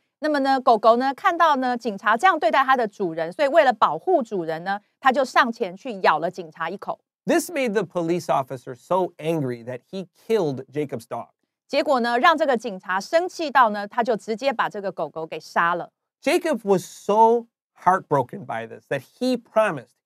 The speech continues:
Speaker 2: he would avenge his dog's life.
Speaker 1: Good word啊。那么接着呢，讲到说呢，Reese他呢是那么样的心碎哦，以至于他发誓，他说呢，他一定要帮狗狗复仇。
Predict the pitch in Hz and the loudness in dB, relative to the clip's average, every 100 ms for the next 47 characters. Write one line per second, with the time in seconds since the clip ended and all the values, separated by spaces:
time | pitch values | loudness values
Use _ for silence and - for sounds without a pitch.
0 | _ 190 165 185 180 - _ _ _ 160 | _ -2 2 4 2 -2 _ _ _ 6
1 | 147 139 120 139 196 160 123 113 - _ | 6 4 2 4 6 6 2 -6 -14 _
2 | _ 147 135 127 135 127 113 110 - _ | _ -4 -2 2 0 0 -8 -16 -18 _
3 | _ - 247 208 208 156 - 180 151 - | _ -2 0 2 0 0 -2 -2 -2 -6
4 | _ 294 277 254 247 - 359 320 262 247 | _ -4 0 2 2 0 0 0 -2 -2
5 | 240 226 175 240 240 254 233 220 202 - | -4 -2 2 4 2 0 -2 -4 -8 -12
6 | _ 302 330 - - 254 247 240 - 294 | _ 0 2 0 -2 -2 -2 -4 -6 -2
7 | 392 415 285 302 262 220 - - 311 311 | 2 2 2 2 2 0 -4 -8 -6 -6
8 | 311 _ 349 202 156 110 214 196 - 320 | -10 _ 2 2 2 -6 -10 -12 -8 -6
9 | 214 214 - 240 - 269 262 - 254 175 | -6 -6 -2 -2 4 4 4 -2 -8 -8
10 | _ 247 - 285 277 233 226 262 247 254 | _ -8 -4 -4 -2 -4 -2 -2 0 -2
11 | 226 240 247 185 151 156 165 - 320 170 | 0 0 0 -6 -6 -10 -10 0 0 0
12 | - - - | -10 -16 -16